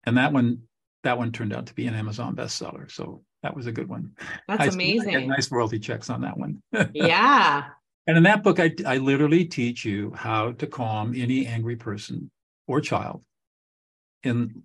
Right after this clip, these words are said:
Speaker 1: less than ninety seconds using, using the thing, the reflective listening that we talked about before, affect labeling in
Speaker 2: Mm-hmm.
Speaker 1: particular. When you label somebody else's emotions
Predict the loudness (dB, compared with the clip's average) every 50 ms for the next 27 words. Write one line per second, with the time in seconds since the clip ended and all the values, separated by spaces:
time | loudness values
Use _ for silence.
0 | -12 -8 -4 -2 -2 -2 -2 -4 -6 -6 -4 -4 -2 -4 -4 -6 -6 -10 -12 -14
1 | -14 -16 -14 -8 -4 0 0 0 2 2 0 0 0 -2 -4 -4 -4 -4 -2 2
2 | 2 2 2 2 -2 -4 -6 -8 -2 0 2 2 0 0 -4 -10 -8 -2 2 2
3 | 2 4 4 2 0 0 0 0 0 0 -2 -2 -4 -6 -4 -6 -6 -4 -4 -4
4 | -4 -4 -4 -6 -6 -6 -8 -8 -2 2 4 4 4 4 4 0 -2 -2 -2 -6
5 | -2 0 0 0 0 0 -2 -2 -4 -6 -8 -8 -2 -2 -2 -2 -4 -8 -8 -10
6 | -12 -14 _ _ _ _ _ _ _ _ _ _ -2 0 2 4 6 6 8 8
7 | 8 8 8 8 8 6 6 4 2 0 -2 -2 0 0 0 0 -2 -4 -4 -2
8 | -2 0 0 0 -2 -2 -4 -6 -6 -4 -2 -2 -2 -2 -4 -6 -8 -10 -10 -10
9 | -10 -12 -14 -20